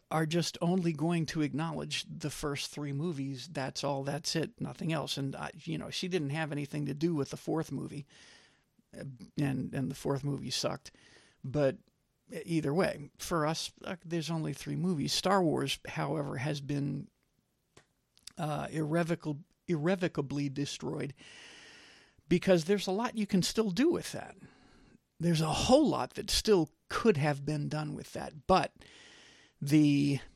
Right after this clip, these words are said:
uh, sequel trilogy has destroyed all of that.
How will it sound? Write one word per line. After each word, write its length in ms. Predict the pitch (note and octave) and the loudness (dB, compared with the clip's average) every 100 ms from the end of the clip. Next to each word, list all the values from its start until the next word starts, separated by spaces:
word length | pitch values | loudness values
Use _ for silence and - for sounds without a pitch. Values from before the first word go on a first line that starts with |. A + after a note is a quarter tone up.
| _ _ - G3+ - | _ _ -20 -20 -8
uh, 380 | D3+ C#3+ B2+ C3 C3 - - | -4 0 -2 -4 -10 -16 -12
sequel 420 | - - G#3 E3 | -4 0 0 0
trilogy 600 | D3 - F3+ C#3+ C3+ C3+ C#3 _ _ _ _ _ _ _ _ _ _ - | 0 2 4 2 0 -4 -6 _ _ _ _ _ _ _ _ _ _ -18
has 220 | - E3 C#3 | -4 -2 0
destroyed 480 | D#3 - D#3 C3+ C3+ | 0 0 0 0 0
all 200 | D3 - | -4 -6
of 80 | |
that. 180 | - - | -12 -14